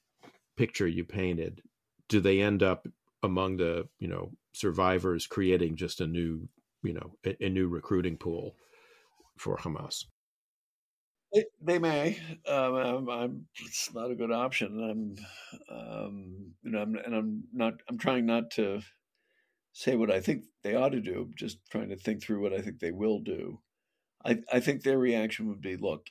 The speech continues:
Speaker 2: if, if, despite the fact that all these people say, you know, "You love life, we love death," they don't wanna die either.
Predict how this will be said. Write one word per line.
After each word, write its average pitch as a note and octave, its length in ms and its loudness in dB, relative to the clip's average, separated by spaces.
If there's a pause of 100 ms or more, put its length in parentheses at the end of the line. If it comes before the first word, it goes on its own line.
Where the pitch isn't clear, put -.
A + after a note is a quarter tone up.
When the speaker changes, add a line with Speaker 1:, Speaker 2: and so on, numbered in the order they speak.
Speaker 2:
if, A#2+ 180 4 (140)
if, B2+ 480 4 (1400)
despite D#3 380 6
the D#3 60 -2
fact C3 300 4
that A2 100 2
all G#2+ 120 2
these G#2+ 160 -2
people G#2 240 -2
say, G2+ 440 0
you G2+ 100 -6
know, F#2+ 280 -6
"You G2+ 260 -4
love G2 220 0
life, G2 360 -4
we G#2+ 140 -6
love F2 280 -6
death," - 560 -4 (720)
they D#3 100 6
don't A#2 100 0
wanna G2 200 -8
die F2+ 320 -6
either. F2+ 460 -8